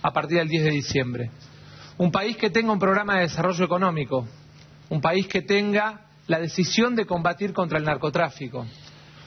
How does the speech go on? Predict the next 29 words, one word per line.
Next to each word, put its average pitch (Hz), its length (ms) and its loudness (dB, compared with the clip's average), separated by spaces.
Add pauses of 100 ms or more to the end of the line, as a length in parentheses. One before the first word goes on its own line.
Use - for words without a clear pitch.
(120)
un 233 200 4
país 233 320 -2
que 220 160 2
tenga 247 320 2
la 202 140 -4
convicción 180 840 0 (300)
de 165 100 2
tener 170 260 2
una 180 140 2
justicia 175 480 -2
independiente 170 640 2
y 165 60 0
firme, 131 520 -2 (640)
un 180 120 -2
país 185 240 0
que 196 100 -2
se 165 140 0
tome 180 240 0
en 170 100 0
serio 226 640 0
la 175 120 0
lucha 180 300 0
contra 156 280 -2
la 147 100 2
pobreza, 139 640 -4 (640)
un 233 160 2
país 247 240 0
que 226 160 0
tenga, 277 600 2